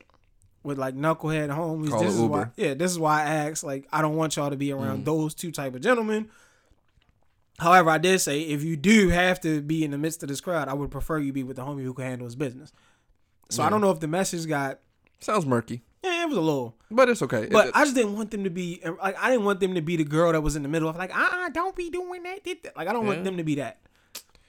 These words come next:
Speaker 2: Definitely not a Six Flags. That's not a good Six Flags
Speaker 1: It's not a good
Speaker 2: experience for, for the, the gentle-, the people that were fighting. Like, that's not a good, I don't
Speaker 1: I've
Speaker 2: know.
Speaker 1: never understood
Speaker 2: I mean, that's
Speaker 1: that.
Speaker 2: a story to tell, but it's just like
Speaker 1: It ain't, I mean, it depends.
Speaker 2: I mean, Six Flags no different, though.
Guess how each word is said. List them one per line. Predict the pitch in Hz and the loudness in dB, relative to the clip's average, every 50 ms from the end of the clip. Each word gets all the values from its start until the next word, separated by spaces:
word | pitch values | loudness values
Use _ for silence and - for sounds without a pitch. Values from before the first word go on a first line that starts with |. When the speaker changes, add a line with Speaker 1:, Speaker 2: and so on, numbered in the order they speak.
| _ _ _ _ _ _ _ | _ _ _ _ _ _ _
Speaker 2:
Definitely | - 110 123 - - 156 151 | -12 -12 -10 -10 -8 -8 -8
not | 151 147 | -8 -8
a | |
Six | - - 147 147 - | -8 -8 -10 -10 -10
Flags. | - - 117 139 139 139 | -8 -6 -4 -2 -2 -2
That's | 160 - - | -4 -4 -4
not | 392 349 | -4 -4
a | 226 | -2
good | 160 170 160 | -2 -2 -2
Six | - - - - | -2 -4 -6 -4
Flags | - 147 147 143 131 | -2 -2 0 -2 -2
Speaker 1:
It's | 117 - - | -6 -6 -2
not | 330 - | 2 4
a | |
good | 185 | 4
Speaker 2:
experience | 240 262 175 131 120 - - | 4 4 4 2 0 -2 -6
for, | - - 156 147 135 127 120 113 - _ _ - - | 0 4 6 8 8 8 6 4 -2 _ _ -20 -10
for | - - 135 127 120 120 113 110 - - - - | -2 0 2 2 2 0 -2 -6 -14 -16 -6 -2
the, | 120 117 117 117 117 117 117 - - - - - 127 127 117 | 0 0 0 0 -2 -4 -8 -12 -12 -12 -10 -10 -8 -6 -4
the | 117 113 | -4 -4
gentle-, | 117 117 131 151 165 160 - - | -4 -4 -4 -2 -2 -2 -2 -4
the | 117 127 | -4 0
people | - - 214 233 208 214 | 2 2 2 2 2 0
that | 196 180 | 0 -2
were | 170 160 | -2 -4
fighting. | - - 180 220 226 170 131 123 | -6 -6 -4 -4 -2 -2 -2 -2
Like, | 120 120 | -2 0
that's | - 175 - | 0 -2 -2
not | 220 214 190 | -2 -4 -4
a | |
good, | 151 151 147 - - - - - - - - - _ _ _ _ _ _ _ _ _ - | -4 -4 -6 -6 -8 -20 -20 -20 -20 -20 -20 -20 _ _ _ _ _ _ _ _ _ -2
I | 175 | 4
don't | 202 202 | 6 6
Speaker 1:
I've | - | 8
Speaker 2:
know. | 180 160 | 8 8
Speaker 1:
never | 196 202 208 196 | 6 6 6 4
understood | 190 175 180 185 170 156 - - 196 226 | 4 2 2 0 -2 -2 -2 0 2 2
Speaker 2:
I | |
mean, | 226 165 | 4 6
that's | - - - | 4 4 4
Speaker 1:
that. | 175 | 2
Speaker 2:
a | 151 | 0
story | - - 147 165 196 165 131 | 2 2 4 6 6 6 4
to | 120 | 2
tell, | - - 139 151 170 131 117 117 117 - | 0 0 0 2 2 0 0 -4 -6 -10
but | 123 120 127 123 120 - - | -4 0 2 2 2 0 0
it's | - 262 262 | -4 -4 -2
just | 302 247 - | -4 -2 0
like | 220 208 190 143 - _ _ _ _ - | 0 0 0 0 -6 _ _ _ _ 0
Speaker 1:
It | 147 | 2
ain't, | 180 220 247 - 139 | 2 2 2 0 -2
I | 165 | -4
mean, | 202 220 196 156 | -2 -2 -2 -2
it | 151 | -2
depends. | 156 147 - 233 330 370 311 240 190 - - - | -4 -2 0 0 0 0 -2 -6 -8 -12 -16 -8
Speaker 2:
I | - | -4
mean, | 170 175 165 | -2 -2 0
Six | - 254 - - | 0 -2 -2 -2
Flags | - 254 254 240 214 | -2 -2 0 0 0
no | 220 220 208 | 0 0 2
different, | 175 170 175 - 165 - | 2 0 0 0 -2 -4
though. | - 156 160 190 | -2 -4 -4 -6